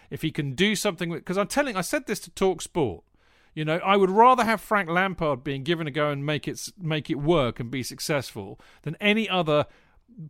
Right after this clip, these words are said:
fucking manager around. You know, Nagelsmann, Tuchel, Pochettino. Fuck off. They're all, they're all mercenaries.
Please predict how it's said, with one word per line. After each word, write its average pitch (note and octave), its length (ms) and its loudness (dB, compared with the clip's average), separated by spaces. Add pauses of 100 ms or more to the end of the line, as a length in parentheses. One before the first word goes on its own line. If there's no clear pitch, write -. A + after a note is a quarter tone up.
fucking F#3+ 480 -2
manager F3+ 520 2
around. G3 380 2
You C#3 100 0
know, C3 280 0
Nagelsmann, D3 1200 -2 (280)
Tuchel, C3+ 680 0
Pochettino. D#3+ 800 -2 (220)
Fuck - 440 0
off. C4+ 320 2 (180)
They're G#3 160 0
all, A#3 300 -2
they're A#3 220 4
all D4+ 120 4
mercenaries. G3 840 0